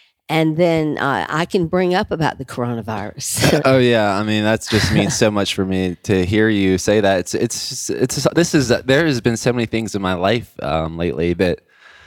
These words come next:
Speaker 2: there, it would just be silly to not believe in the divinity of it. And it makes me wonder, um, how much of your stomach ailments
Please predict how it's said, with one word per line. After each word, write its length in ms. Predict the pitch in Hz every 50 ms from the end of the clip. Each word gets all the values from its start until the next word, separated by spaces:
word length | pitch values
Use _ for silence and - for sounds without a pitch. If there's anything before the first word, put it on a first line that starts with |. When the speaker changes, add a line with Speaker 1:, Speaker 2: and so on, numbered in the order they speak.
| - - - _ - - - - - _ 107
Speaker 2:
there, 220 | 104 110 110 113 -
it 140 | 120 120
would 140 | 113 113 107 104
just 200 | 104 - - -
be 120 | 98 90
silly 640 | - - - - - 123 120 117 110 98 87 87 -
to 120 | - 95
not 260 | 85 90 90 87 - -
believe 320 | 92 85 87 92 90 78
in 100 | 87 87
the 80 | 82 80
divinity 680 | 80 78 95 85 - 98 98 95 90 - - 85 78 76
of 160 | 76 76 73
it. 260 | 78 76 71 - - _ _ _
And 380 | 95 98 98 95 95 92 92 90
it 140 | 87 92 92
makes 280 | 101 107 110 110 - -
me 200 | 101 95 92 92
wonder, 720 | 90 92 110 127 117 101 90 85 85 85 82 85 87 - - _ _ _
um, 640 | - 85 87 85 82 80 80 78 78 78 90 85 - _ _ _ _
how 180 | - 110 104 104
much 240 | 98 95 92 - -
of 120 | 95 80
your 320 | 85 87 87 82 82 85 82
stomach 520 | - - - - 110 107 107 98 90 - - - - - - -
ailments 760 | - 110 110 110 110 104 92 90 85 85 - - - - 80